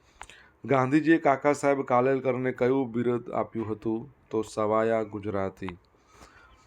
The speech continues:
ભારતના સહકારી આંદોલનને રાજકારણથી દૂર રાખશો, આ કથન કોનું છે? તો જવાહરલાલ નહેરુનું. અમૂલના આદ્ય સ્થાપક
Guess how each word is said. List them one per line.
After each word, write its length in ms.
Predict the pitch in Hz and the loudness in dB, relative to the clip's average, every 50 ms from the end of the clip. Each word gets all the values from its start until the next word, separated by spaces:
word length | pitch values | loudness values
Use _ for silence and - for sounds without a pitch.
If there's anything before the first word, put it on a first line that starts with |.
| _ _ _ _ _ _ _ _ _ _ _ _ _ - - 113 104 | _ _ _ _ _ _ _ _ _ _ _ _ _ -20 -20 -8 -4
ભારતના 520 | 117 120 120 123 139 147 156 147 147 147 143 | -2 0 2 2 2 2 2 2 2 2 0
સહકારી 580 | 135 - - 127 123 127 - 143 139 139 139 | 0 -2 -4 -4 -2 0 2 2 2 4 2
આંદોલનને 560 | 131 127 127 127 131 131 127 127 127 127 131 | 2 0 0 2 2 2 2 0 0 -2 -2
રાજકારણથી 680 | 127 117 113 113 110 113 123 123 120 123 123 117 117 123 | 0 0 0 0 0 -2 -2 -2 -2 -2 -2 -4 -6 -8
દૂર 300 | 110 107 120 123 117 113 | -6 -4 -2 0 0 2
રાખશો, 420 | 113 107 107 107 - - - 113 | 2 2 0 0 -4 -6 -2 0
આ 80 | 107 107 | 0 0
કથન 400 | 107 - - 107 - - 123 120 113 110 | 0 -2 -6 -6 -4 -4 -4 -4 -2 -2
કોનું 280 | - 120 123 123 120 107 | 0 0 0 0 -2 -4
છે? 240 | - - 107 95 90 - - - - - - - - - - - - - | -4 -6 -6 -6 -6 -10 -18 -20 -20 -20 -20 -20 -20 -20 -20 -20 -16 -2
તો 340 | - 135 131 127 127 131 135 | 2 4 4 6 4 4 2
જવાહરલાલ 920 | 123 107 101 123 120 127 127 127 120 117 123 127 127 123 123 123 123 123 117 107 | 0 -2 -2 0 2 4 4 4 2 2 2 2 4 4 4 4 4 2 -2 -4
નહેરુનું. 560 | 113 110 110 101 107 113 113 104 98 95 92 - - - - - - - - - - - | -4 -4 -4 -4 -2 -4 -4 -4 -4 -8 -10 -10 -14 -18 -20 -18 -18 -18 -20 -20 -8 -4
અમૂલના 540 | 143 135 139 151 160 160 160 160 156 151 139 | -2 0 2 2 2 4 4 6 6 6 6
આદ્ય 300 | 135 120 113 120 143 143 | 6 4 2 2 2 2
સ્થાપક 440 | - - - 127 123 - 127 117 | 2 0 -2 -2 0 0 -2 -4